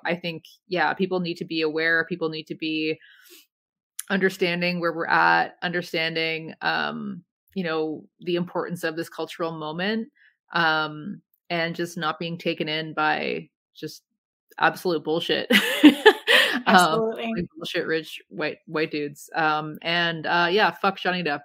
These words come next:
Speaker 1: That's, that's
Speaker 2: <laughs> Yeah.
Speaker 1: basically what I have to say.
Speaker 2: Yep.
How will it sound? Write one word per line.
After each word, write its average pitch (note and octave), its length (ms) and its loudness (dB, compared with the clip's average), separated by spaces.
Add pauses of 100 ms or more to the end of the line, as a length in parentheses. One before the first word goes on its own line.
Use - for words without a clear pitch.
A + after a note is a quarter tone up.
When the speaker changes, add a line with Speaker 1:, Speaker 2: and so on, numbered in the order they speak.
Speaker 1:
That's, D#3 280 -8
that's - 300 -12 (180)
Speaker 2:
<laughs> - 580 6
Yeah. B3 260 6 (540)
Speaker 1:
basically - 260 -8
what D3 120 -4
I D3 40 -4
have D3 140 -4
to D#3+ 100 -10
say. D#3+ 280 -12 (480)
Speaker 2:
Yep. D#4 220 4